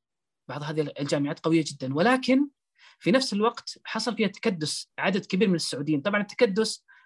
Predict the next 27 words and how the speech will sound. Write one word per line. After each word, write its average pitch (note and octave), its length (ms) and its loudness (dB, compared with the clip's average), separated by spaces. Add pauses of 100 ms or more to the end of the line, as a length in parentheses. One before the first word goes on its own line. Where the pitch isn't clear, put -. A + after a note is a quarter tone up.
مصطلح G#3 400 2
يطلق G3 380 0
على، F3+ 280 0 (160)
مو A#3 200 2
إنه F#3 160 2
طلاب D#3+ 340 -4 (120)
زحمة C#3+ 360 -6
فيها، C3+ 380 -8 (360)
لا، - 200 0
مص-، G#3 240 4 (180)
مصطلح F#3+ 360 2
يطلق F#3+ 300 0
على F3 340 4 (460)
عدد G3 300 4
معين G3 320 6
من F3+ 60 6
الطلاب G3 340 2
في A3 120 -2
نفس A3 240 0
البرنامج، C#3+ 580 -4 (240)
في - 100 -4
نفس F3 220 0
المرحلة E3 300 2
الدراسية، D#3 380 0
في F#3 100 0
نفس F3+ 220 0
الجامعة. C#3 420 -2